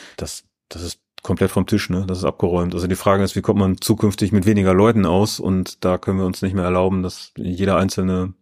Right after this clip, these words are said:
sich irgendwie in manuellen Tätigkeiten verstrickt, die man automatisieren könnte, ne? Oder die man outsourcen kann irgendwo. Ja. Chance und Problem gleichzeitig, ne? Das, das bringt mich so ein bisschen zu dem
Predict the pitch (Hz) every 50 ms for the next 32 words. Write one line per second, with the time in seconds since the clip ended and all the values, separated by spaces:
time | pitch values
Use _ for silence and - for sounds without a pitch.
0 | _ _ _ _ _ - - 95 - - 92 92 82 87 87 85 - - - -
1 | - - - - - - - - _ - 104 101 107 110 113 110 101 107 101 -
2 | 113 107 104 - - 95 90 90 - 92 - - - 98 - - - - 87 92
3 | 90 85 85 87 - 98 92 87 - 92 90 92 95 95 92 92 - 87 87 82
4 | - 87 85 87 92 101 - - 90 90 87 85 85 85 82 90 87 87 85 85
5 | 85 - 80 92 - - - 90 87 - - 92 - - 90 90 90 90 - -
6 | - 90 87 87 90 - - 90 87 87 87 _ _ _ _ _ - 87 87 85
7 | 92 101 - _ _ _ - _ _ - - - - 95 101 - 107 95 - 104
8 | 101 101 101 104 101 98 104 110 - - - - 90 87 - 87 80 87 90 101
9 | 113 110 _ _ _ _ _ _ _ - - 95 90 - - - - - - -
10 | _ - - - - - 120 123 120 107 107 101 110 117 - 131 120 117 104 -
11 | - 120 107 107 107 104 107 104 104 104 98 -